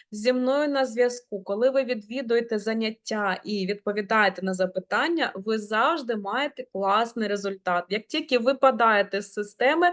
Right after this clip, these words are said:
одразу окорочок перемагає, одразу тортик перемагає, і старі звички харчування повертаються до нас. Тому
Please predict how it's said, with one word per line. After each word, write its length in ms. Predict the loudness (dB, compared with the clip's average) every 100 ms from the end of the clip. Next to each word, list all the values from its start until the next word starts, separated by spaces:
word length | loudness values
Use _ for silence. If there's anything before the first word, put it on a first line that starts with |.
| 0 -16 _
одразу 540 | 2 6 6 6 6 4
окорочок 680 | 4 2 0 4 2 2 0
перемагає, 800 | -2 0 -2 -2 0 2 2 0
одразу 540 | 0 0 2 2 -2
тортик 500 | -6 -2 -2 -4 -14 _
перемагає, 840 | -2 0 -2 -2 2 2 2 -2 -6 _ _ _ -10
і 300 | -4 -2 -2
старі 480 | -6 -4 -4 -4 -6
звички 680 | -8 -6 0 0 0 -2 -4
харчування 840 | 0 -2 -2 -4 -2 0 0 -2
повертаються 840 | -2 -2 -2 -2 -2 0 -2 -4 -8
до 160 | -4
нас. 320 | -4 -4 -8
Тому 420 | 0 2 2 0